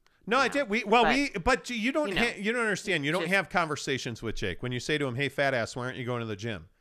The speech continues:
Speaker 1: And he's like, "X, Y, Z, and the rain."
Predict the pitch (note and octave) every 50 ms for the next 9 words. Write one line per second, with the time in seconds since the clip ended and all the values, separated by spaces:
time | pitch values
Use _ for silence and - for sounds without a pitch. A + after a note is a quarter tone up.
0 | _ _ _ _ _ _ _ _ _ _ _ - D3 D3 D3 C#3+ C3 - D#3+ C#3+
1 | C#3 C3+ C3+ - _ _ _ - D3 D3 D3 - - D3+ D#3 D3 C#3+ C3+ - -
2 | D3 C#3 C3+ C3+ C3+ C3 C3 C3 C3 - C3+ C3 B2+ B2+ B2 A#2+ A#2+ A#2+ A2+ A2
3 | B2 C3 C3 C3 C3 B2+ B2+ B2 B2 B2 A#2+ A#2 A2 G#2